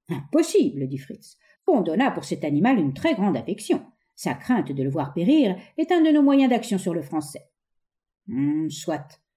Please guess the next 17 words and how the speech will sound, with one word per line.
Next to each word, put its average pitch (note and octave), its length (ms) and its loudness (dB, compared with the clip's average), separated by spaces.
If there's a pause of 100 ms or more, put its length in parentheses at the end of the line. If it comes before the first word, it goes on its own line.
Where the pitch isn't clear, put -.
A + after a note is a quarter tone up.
(160)
grommela E3 360 -4
Baruch E3 360 -4
en C#3+ 80 -4
se C#3 120 -8
levant D3+ 340 0
et D#3+ 120 2
en C3 60 -2
regardant E3 400 -2
l'heure G3+ 220 2
à E3 60 -2
son C#3+ 160 -6
chronomètre. C#3 640 -6 (460)
Mais G#3+ 240 2
il G3+ 140 2
se A#3+ 100 -2
fait A3+ 200 0
tard. C3+ 240 -8